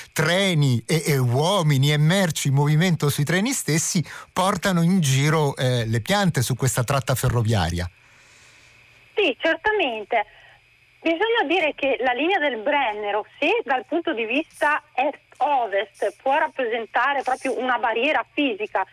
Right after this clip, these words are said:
Speaker 2: e sto parlando soprattutto per quanto riguarda la fauna più che la flora, in realtà in senso, se noi la osserviamo in senso sud-nord, questa linea ferroviaria rappresenta un vero e proprio corridoio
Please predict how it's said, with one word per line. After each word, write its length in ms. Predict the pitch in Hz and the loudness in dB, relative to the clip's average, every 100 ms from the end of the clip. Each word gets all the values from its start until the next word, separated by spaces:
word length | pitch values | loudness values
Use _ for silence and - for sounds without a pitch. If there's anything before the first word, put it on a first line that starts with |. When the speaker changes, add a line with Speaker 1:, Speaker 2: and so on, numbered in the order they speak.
| - _ - | -16 _ -6
Speaker 2:
e 120 | 226 | -4
sto 180 | - 285 - | 0 -2 0
parlando 640 | 262 254 277 349 302 277 - | 0 0 0 0 0 -2 -4
soprattutto 580 | 247 262 233 - 294 262 | -4 -4 -4 -6 -6 -4
per 180 | 240 | -4
quanto 280 | - 247 247 | -2 -2 0
riguarda 440 | 226 220 233 254 220 | 0 0 0 0 -2
la 140 | 220 - | -2 -2
fauna 560 | 226 214 180 180 196 - | 0 0 -2 -4 -6 -6
più 120 | 202 | -10
che 260 | - 185 175 - _ _ _ - | -4 -2 -2 -8 _ _ _ -4
la 120 | 226 | -4
flora, 500 | - 262 196 185 214 - _ - | 0 0 2 0 -2 -6 _ -2
in 160 | 359 | 0
realtà 440 | 415 415 - 285 - | 0 0 -2 -4 -4
in 180 | 254 262 - | -6 -6 -2
senso, 540 | 339 285 254 208 220 - | -2 0 -2 -4 -4 -4
se 80 | 247 | -2
noi 140 | 311 | 0
la 100 | 285 | 0
osserviamo 460 | - 262 226 285 233 | -2 -4 -2 -2 -4
in 100 | 220 - | -6 -2
senso 580 | 285 277 240 226 202 - _ _ _ - | 0 0 -2 -2 -2 -4 _ _ _ -6
sud-nord, 960 | 320 311 226 262 285 233 202 240 240 370 427 _ - _ _ _ - | -2 -2 -2 -2 0 0 0 -2 -2 -2 -2 _ -20 _ _ _ -4
questa 340 | 370 - 330 | -4 -2 -2
linea 280 | 320 370 302 | 0 -2 0
ferroviaria 760 | 311 339 381 294 214 214 311 294 | 0 0 0 0 0 0 0 0
rappresenta 580 | 269 - 349 359 254 247 | -2 -4 -2 -2 -2 -4
un 160 | 240 | -4
vero 260 | 226 381 392 | -2 0 0
e 80 | 294 | 0
proprio 680 | 269 269 277 311 339 381 - _ - - | 0 0 -2 -2 0 0 -4 _ -20 -4
corridoio 840 | 359 339 311 277 262 285 349 | -2 0 0 0 0 0 0